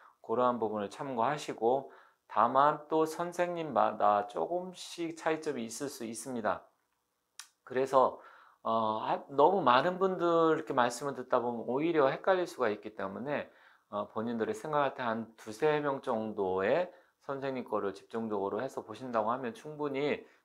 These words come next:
여러분들이 원하시는 결과를 얻을 수 있다 생각하니까 그 점 참고해서 봐주시면 되겠습니다.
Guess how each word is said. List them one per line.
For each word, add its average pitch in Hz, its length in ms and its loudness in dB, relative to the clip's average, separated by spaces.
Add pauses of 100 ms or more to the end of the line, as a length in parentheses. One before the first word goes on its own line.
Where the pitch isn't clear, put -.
(100)
여러분들이 113 480 -2
원하시는 107 720 -2
결과를 107 460 -2
얻을 107 260 -2
수 - 140 -10
있다 98 240 -6
생각하니까 127 640 -4
그 - 100 -14
점 110 180 -6
참고해서 143 520 -4
봐주시면 107 480 -6
되겠습니다. 101 560 -6